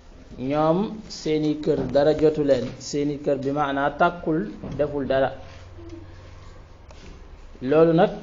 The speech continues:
jaaxal na Firawna. Bi mu yeewoo, mu dem ci ñi nga xamante ni ñoom ñooy firikati gént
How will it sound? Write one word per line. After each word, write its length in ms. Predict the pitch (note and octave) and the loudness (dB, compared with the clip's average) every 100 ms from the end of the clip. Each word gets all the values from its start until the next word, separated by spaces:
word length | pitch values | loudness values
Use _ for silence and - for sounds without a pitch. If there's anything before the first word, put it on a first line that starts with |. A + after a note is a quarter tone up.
| B2+ B2+ | -6 2
jaaxal 340 | D3+ D#3+ D3+ | 4 4 2
na 120 | C#3+ C#3+ | 2 0
Firawna. 520 | D3 B2+ B2 A#2 G#2 - - - - - - - - - - - - - C3+ | 0 0 0 -2 -8 -16 -20 -20 -20 -20 -20 -20 -20 -20 -20 -20 -20 -18 -8
Bi 80 | C3+ | 0
mu 120 | E3 | 6
yeewoo, 640 | F#3 F#3+ F3 E3 G3+ C#4+ - - - - - - - - C#2 - - - C#2 - - - - - - - - - | 10 10 10 8 8 4 -4 -16 -18 -20 -20 -20 -20 -20 -20 -20 -20 -20 -20 -20 -20 -20 -20 -20 -20 -20 -20 -14
mu 160 | B2 C3+ | -6 2
dem 240 | D3 D#3 D#3+ | 4 4 2
ci 80 | |
ñi 120 | D3+ D#3+ | 0 2
nga 120 | E3+ | 2
xamante 420 | E3 E3 E3 D#3+ D#3 | 2 0 0 0 0
ni 160 | D3+ | 2
ñoom 200 | D3+ D#3 | 2 2
ñooy 480 | D3+ D3+ D#3 G3 A3+ - - - - - | 2 4 4 2 -2 -12 -18 -20 -20 -20
firikati 640 | - D#3+ D3 D#3+ D#3+ D3+ C#3+ | -6 -4 -2 0 -2 -2 0
gént 320 | D#3+ D3+ | 0 0